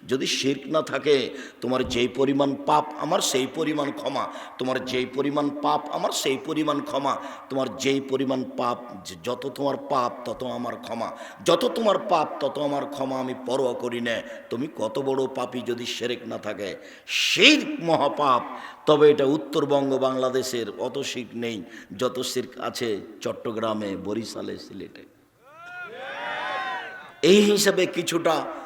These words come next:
রক্ষা পাওয়া যেতে পারে, তবুও অনেক শির্ক, তবুও অনেক শির্ক আছে, জুলুমও আছে। অনেক শির্ক কি আছে? স্বামী মরে যাওয়ার সাথে সাথে, আহ, নাকের ফুল টুল যা আছে খুলে দিতে হবে।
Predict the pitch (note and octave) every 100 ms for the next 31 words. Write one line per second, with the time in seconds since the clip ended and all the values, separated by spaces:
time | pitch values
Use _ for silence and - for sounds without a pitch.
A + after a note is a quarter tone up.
0 | - C3 D#3 D#3 F3+ - D#3 D3 C3+ D#3
1 | D#3 C3+ B2+ A#2+ - F3 E3+ F3 D3+ D3
2 | D3+ - C3 - - - - - _ _
3 | _ - _ _ _ _ _ _ _ F3+
4 | F3 F#3 E3+ E3 - - F3 D#3+ F3+ F3+
5 | D3 E3+ F3 E3 C#3 G#2+ - - - -
6 | - - _ - C3+ E3 - - F3+ -
7 | F3 F3+ F3+ F3+ F3 - - - - -
8 | - D3 D#3 E3 D3+ D#3+ E3 D3+ D3 -
9 | D3+ C#3+ D3 C#3+ B2+ C3 - - - -
10 | - B2+ B2+ B2+ B2+ B2+ B2+ C3+ C#3 C#3
11 | C#3 C3 C#3 C3+ C3+ C3 B2 A#2+ A#2+ A#2+
12 | - C3 A#2+ A2 G2+ E2 C#2+